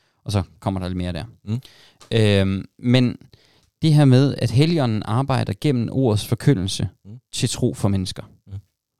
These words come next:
Speaker 1: Det er sådan, det, det lyder meget flot.
Speaker 2: Mm.
Speaker 1: Øh, men det vil jo egentlig bare sige, øh, gå hen og lyt til, hvad der bliver
Speaker 2: Ja.
Speaker 1: sagt, og hvad der står i Bibelen.
Speaker 2: Mm. Og, og, og hele det der,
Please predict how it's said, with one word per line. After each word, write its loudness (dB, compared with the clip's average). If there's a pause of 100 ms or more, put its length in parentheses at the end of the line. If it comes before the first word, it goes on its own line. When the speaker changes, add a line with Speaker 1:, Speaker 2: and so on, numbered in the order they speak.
Speaker 1:
Det 0
er 0
sådan, -2
det, -6
det 4
lyder 8
meget 2
flot. -2 (320)
Speaker 2:
Mm. -12 (200)
Speaker 1:
Øh, 4
men 2
det 4
vil 8
jo 8
egentlig 4
bare 4
sige, 2
øh, 2
gå 0
hen 2
og 2
lyt -2 (380)
til, 0
hvad 4
der 2
bliver -2
Speaker 2:
Ja. -6
Speaker 1:
sagt, -6
og -2
hvad 4
der 0
står -2
i -2
Bibelen. -10
Speaker 2:
Mm. -14 (1000)
Og, -10
og, -6
og -4
hele -4
det -6
der, -2